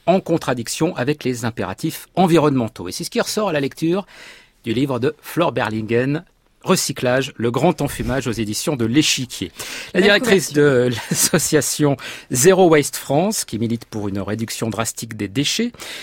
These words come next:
Speaker 1: euh, la, cette directrice s'y livre à un réquisitoire précis et documenté, non pas à l'égard du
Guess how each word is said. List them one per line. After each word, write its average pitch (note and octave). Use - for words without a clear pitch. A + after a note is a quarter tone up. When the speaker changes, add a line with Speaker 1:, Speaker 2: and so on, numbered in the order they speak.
Speaker 1:
euh, D3+
la, D3+
cette D3
directrice C#3
s'y -
livre F3+
à C#3
un B2+
réquisitoire D#3
précis G#3
et D3+
documenté, C3+
non F#3+
pas B2+
à A2+
l'égard A#2+
du G2+